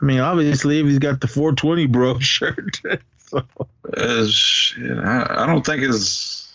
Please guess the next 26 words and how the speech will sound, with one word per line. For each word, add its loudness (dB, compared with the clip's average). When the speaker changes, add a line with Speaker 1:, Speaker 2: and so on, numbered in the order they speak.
Speaker 2:
uh, 2
what 2
do 2
they 0
call 0
it? -4
The, 0
the 0
wellness 2
policy? 0
I 0
don't 2
think -2
it's 0
on 2
there 2
anymore. 0
Speaker 1:
I 2
mean, 4
don't 4
come 2
to 4
the 4
ring 2
high, 2
but 0